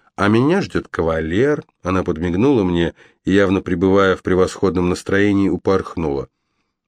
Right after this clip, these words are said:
Я подождала, пока за ней затворится тяжелая дверь, потом вновь вынула свое письмо. Теперь, когда мы с Пантиселеей отлично ладили и симпатизировали друг другу, она шпионила не за мною,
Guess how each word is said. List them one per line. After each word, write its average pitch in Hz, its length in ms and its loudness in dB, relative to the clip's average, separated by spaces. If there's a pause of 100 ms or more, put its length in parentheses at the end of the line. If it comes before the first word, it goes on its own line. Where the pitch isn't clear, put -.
(100)
Я 190 160 0
подождала, 101 540 2
пока 92 260 0
за 90 140 0
ней 90 180 2
затворится 87 540 -2
тяжелая 87 480 0
дверь, 120 280 -2
потом 85 380 -4
вновь 98 400 -2 (400)
вынула 90 400 0
свое 87 300 -2
письмо. 78 480 -8 (1000)
Теперь, 104 320 0
когда 95 300 2
мы 90 140 0
с - 80 -14
Пантиселеей 90 760 0
отлично 87 460 -6
ладили 85 480 -2 (340)
и 85 100 -4
симпатизировали 92 840 -2
друг 76 260 -8
другу, 73 440 -6 (800)
она 127 280 2
шпионила 131 640 0
не 117 220 0
за 113 180 2
мною, 78 480 -2